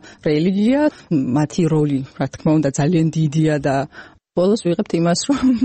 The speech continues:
<laughs> ადამიანების ვნებები, სურვილები, უფრო სწორედ, ბუნებრივი და ნამდვილი სურვილები, იქით მიემართებიან ხოლმე, საითაც მოუნდებათ.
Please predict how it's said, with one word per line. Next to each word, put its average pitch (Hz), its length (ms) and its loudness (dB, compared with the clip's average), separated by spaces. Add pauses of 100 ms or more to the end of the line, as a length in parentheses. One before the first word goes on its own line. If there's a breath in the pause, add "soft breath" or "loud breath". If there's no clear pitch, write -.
(120)
<laughs> - 280 -6
ადამიანების 220 540 0
ვნებები, 165 540 0
სურვილები, 180 720 0
უფრო 175 220 -8
სწორედ, 214 340 -4
ბუნებრივი 180 720 2
და 156 160 -2
ნამდვილი 165 460 0
სურვილები, 202 580 0 (320 loud breath)
იქით 269 320 0
მიემართებიან 214 840 2
ხოლმე, 240 440 2 (440)
საითაც - 420 -2
მოუნდებათ. 139 680 0